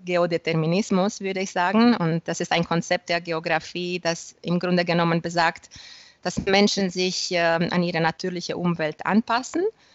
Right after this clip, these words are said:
oder? Und, äh, sich diese zunutze machen und von bestimmten, äh, natürlichen Ressourcen dann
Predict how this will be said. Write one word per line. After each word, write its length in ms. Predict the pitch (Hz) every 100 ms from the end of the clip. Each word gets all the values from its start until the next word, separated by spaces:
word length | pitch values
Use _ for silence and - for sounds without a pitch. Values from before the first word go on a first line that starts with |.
| _ -
oder? 280 | 196 254 -
Und, 260 | 202 190
äh, 320 | - 180 180 175
sich 180 | - 190
diese 320 | 190 190 196
zunutze 440 | - 185 196 -
machen 380 | 156 143 151 165
und 300 | 165 160 165
von 240 | - 170 170
bestimmten, 800 | 170 - 190 - 180 175 170 -
äh, 180 | 175
natürlichen 520 | 170 160 180 180 170 175
Ressourcen 580 | 160 - 170 165 175
dann 360 | 160 151 151 -